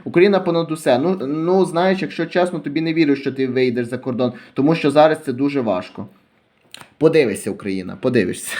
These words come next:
<laughs> Сама Україна пише. Яструб Всезнайка. Але якщо активна аудиторія, то у тебе би була на Ютубі, то з Ютуба би підписалась у TikTok, але, е, у тебе аудиторія мертва, тому і не підписуйся у TikTok. Ну та, та, я поняв, що ти маєш на увазі, типа,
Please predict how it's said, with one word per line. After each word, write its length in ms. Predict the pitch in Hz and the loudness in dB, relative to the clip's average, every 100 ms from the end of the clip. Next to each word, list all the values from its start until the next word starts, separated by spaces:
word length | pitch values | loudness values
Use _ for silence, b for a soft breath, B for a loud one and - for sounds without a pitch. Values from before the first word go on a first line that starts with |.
| - | -4
<laughs> 140 | 160 | -4
Сама 260 | - 123 117 | 0 0 2
Україна 360 | 117 110 95 | 0 -2 -4
пише. 360 | 92 104 - 98 220 302 330 339 202 | -6 -10 -8 -8 -6 -4 -6 -6 0
Яструб 420 | 131 170 190 170 | 4 4 4 -2
Всезнайка. 560 | - 180 165 131 123 120 | -2 -2 0 0 0 2
Але 160 | 143 165 | 4 2
якщо 240 | 165 180 | 2 0
активна 320 | 180 180 175 | 0 0 2
аудиторія, 440 | 165 151 151 180 170 | 0 0 0 2 2
то 240 | 175 143 | -2 0
у 80 | 143 | 2
тебе 280 | 160 165 156 | 4 4 2
би 120 | 147 | -2
була 300 | 143 160 170 | 0 4 4
на 120 | 160 | 2
Ютубі, 320 | 151 170 165 | 0 0 0
то 340 | 160 160 151 151 | 0 2 2 0
з 160 | 143 139 | -8 -6
Ютуба 280 | 143 165 151 | -2 -2 -2
би 160 | 147 | -4
підписалась 600 | 127 143 147 160 156 147 | -6 -6 -4 2 2 2
у 40 | 139 | -4
TikTok, 480 | 127 - 151 156 - | -8 2 2 2 4
але, 320 | 123 139 143 139 B B | 4 6 2 0 B B
е, 80 | 117 | 2
у 160 | 127 143 | 4 4
тебе 300 | 170 160 151 | 6 4 4
аудиторія 400 | 143 143 151 147 | 2 0 2 2
мертва, 340 | 143 156 147 | 2 2 0
тому 220 | 131 139 | -2 0
і 40 | 143 | 0
не 120 | 139 | 0
підписуйся 520 | 139 147 151 151 139 | -4 -2 -4 0 2
у 120 | 135 | 2
TikTok. 440 | 131 127 - 98 92 - _ _ _ _ _ - | 0 -4 -2 -4 -4 -10 _ _ _ _ _ -6
Ну 200 | 165 202 | 0 0
та, 480 | 208 202 156 123 110 | 4 6 6 4 0
та, 340 | - 131 117 | 2 2 4
я 120 | 117 | 0
поняв, 380 | 113 127 107 104 | 0 -2 -2 -4
що 80 | - | -4
ти 60 | |
маєш 240 | 117 117 117 | -2 -2 0
на 60 | |
увазі, 560 | 131 151 151 135 127 120 | 4 6 6 4 2 2
типа, 560 | - 117 117 113 104 | 0 -6 0 0 0